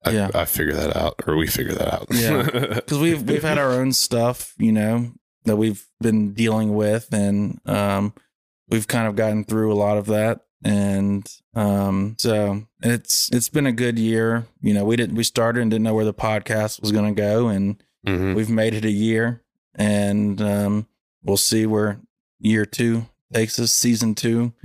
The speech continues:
Speaker 1: Mm-hmm.
Speaker 2: takes us.
Speaker 1: Should this be season two, episode one?
Speaker 2: I think, yeah. Why not?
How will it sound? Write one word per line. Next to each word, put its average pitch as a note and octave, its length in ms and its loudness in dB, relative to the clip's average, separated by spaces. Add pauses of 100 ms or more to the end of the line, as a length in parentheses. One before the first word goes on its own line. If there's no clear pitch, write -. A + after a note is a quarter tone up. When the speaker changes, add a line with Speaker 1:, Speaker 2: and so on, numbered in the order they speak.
(100)
Speaker 1:
Mm-hmm. G#2+ 260 0
Speaker 2:
takes A#2+ 360 0
us. A#2+ 460 -2
Speaker 1:
Should C3 120 0
this A2+ 160 0
be A#2 200 0
season G#2+ 380 0
two, G#2+ 240 0
episode G2 380 -2
one? F#2+ 360 0 (480)
Speaker 2:
I C3+ 60 -6
think, - 260 0
yeah. D3 300 0 (120)
Why B2+ 160 0
not? C#3 340 -2